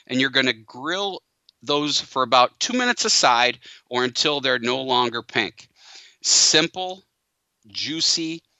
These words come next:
full of flavor, and during a weeknight, just an easy grilled shrimp that will be a family favorite for your meal. Find this great grilled shrimp recipe on my Facebook page,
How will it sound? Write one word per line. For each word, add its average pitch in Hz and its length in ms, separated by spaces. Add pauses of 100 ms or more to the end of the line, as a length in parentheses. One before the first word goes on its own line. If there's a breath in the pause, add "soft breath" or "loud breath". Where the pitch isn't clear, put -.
(280)
full - 420
of - 60
flavor, 123 640 (480)
and 113 240 (340)
during 147 300
a 147 60
weeknight, 139 560
just - 420
an 113 140 (100)
easy 151 580
grilled 131 320
shrimp 123 420 (340 loud breath)
that 120 180
will 120 120
be 123 340
a 110 400
family 139 800
favorite 107 600
for 104 460
your 95 300
meal. 95 380 (360 loud breath)
Find 131 300
this 135 140
great 135 340
grilled 131 340
shrimp 131 340
recipe 135 500
on 127 220
my 135 120
Facebook 160 460 (100)
page, 110 320